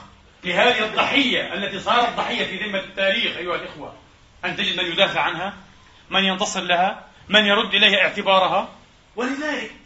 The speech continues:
تلحظون في نفس الآيات التي تلوتها مقدمة الخطبة: "وإذا ما غضبوا هم يغفرون"،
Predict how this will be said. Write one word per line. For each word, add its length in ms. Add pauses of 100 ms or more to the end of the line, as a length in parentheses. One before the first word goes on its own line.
(280)
تلحظون 500
في 140
نفس 220
الآيات 300
التي 220
تلوتها 400
مقدمة 400
الخطبة: 500 (560)
"وإذا 360
ما 140
غضبوا 640
هم 80
يغفرون"، 680